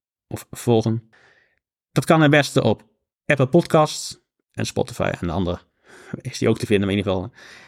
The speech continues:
daarop, eh, kun je de show abonneren.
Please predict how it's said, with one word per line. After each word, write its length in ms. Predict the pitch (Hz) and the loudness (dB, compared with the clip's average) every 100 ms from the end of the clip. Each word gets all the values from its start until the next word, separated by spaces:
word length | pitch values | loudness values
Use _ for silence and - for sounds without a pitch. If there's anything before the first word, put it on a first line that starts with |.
| _ _ _ _ - | _ _ _ _ -2
daarop, 600 | 120 139 139 120 117 - | 4 6 6 6 2 2
eh, 160 | 101 - _ _ - | -2 -2 _ _ -4
kun 140 | - | 4
je 100 | 120 | 4
de 80 | 110 | 4
show 340 | 110 117 101 95 _ _ _ _ - | 4 4 2 0 _ _ _ _ 0
abonneren. 640 | 120 107 110 110 110 - | 4 4 4 4 0 -6